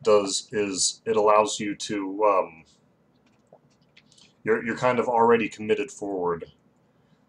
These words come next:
So it allows you to explosively jump off of, uh, both of the legs, so i-, including the front leg.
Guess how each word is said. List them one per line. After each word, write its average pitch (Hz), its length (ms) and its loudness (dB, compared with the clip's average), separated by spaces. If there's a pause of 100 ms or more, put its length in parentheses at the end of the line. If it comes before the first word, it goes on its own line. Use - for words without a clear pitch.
(300)
So 98 260 -2
it 98 40 0
allows 104 400 4
you 104 140 -4
to 101 560 -8
explosively 107 760 -4
jump 98 300 -6 (140)
off 107 260 -2
of, 90 240 -12 (460)
uh, 90 380 -4 (1080)
both 107 340 0
of 95 80 -10
the 90 60 -8
legs, 87 560 -6 (100)
so 87 520 -4
i-, 98 120 -12 (180)
including 104 480 -6
the 90 60 -4
front 92 280 -8
leg. 82 300 -8